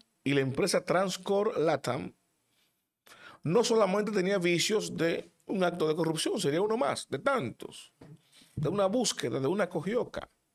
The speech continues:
No solamente se trata de una deuda pagada, de un compromiso electoral. Bueno, tenemos un compromiso con, con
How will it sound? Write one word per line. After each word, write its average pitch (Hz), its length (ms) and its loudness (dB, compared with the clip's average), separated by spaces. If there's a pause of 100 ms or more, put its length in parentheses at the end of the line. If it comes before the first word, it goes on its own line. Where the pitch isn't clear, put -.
(1080)
No 170 160 4
solamente 214 480 4
se 208 80 2
trata 135 580 0 (160)
de 127 240 2
una 160 380 2
deuda 147 400 2
pagada, 123 640 0 (220)
de 110 120 2
un 139 120 0
compromiso 131 920 -2 (380)
electoral. 117 480 0
Bueno, - 260 -2
tenemos 143 300 -2
un 170 80 -6
compromiso 175 640 -2
con, 131 360 -6 (920)
con 104 640 -4